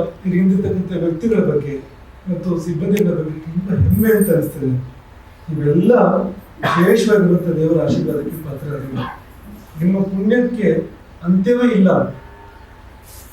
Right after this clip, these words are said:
ಈ ಸೇವೆಗಿರುವ ಫಲ ಇದೆಯಲ್ಲ, ಈ ಫಲಕ್ಕೆ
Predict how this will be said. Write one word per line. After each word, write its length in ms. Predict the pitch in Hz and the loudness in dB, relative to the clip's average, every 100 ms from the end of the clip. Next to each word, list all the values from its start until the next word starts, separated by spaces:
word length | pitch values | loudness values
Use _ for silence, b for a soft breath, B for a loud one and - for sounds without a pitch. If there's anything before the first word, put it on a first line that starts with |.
| - - - - - 156 | -20 -20 -20 -20 -14 -10
ಈ 60 | |
ಸೇವೆಗಿರುವ 640 | 156 165 185 185 180 175 - | -8 -2 0 2 2 2 2
ಫಲ 180 | 165 196 | 2 4
ಇದೆಯಲ್ಲ, 520 | 196 143 - 147 - - - - 170 | 2 2 -2 -6 -10 -16 -20 -18 -8
ಈ 80 | 170 | -8
ಫಲಕ್ಕೆ 640 | 170 185 220 196 180 170 | -2 2 2 2 0 -2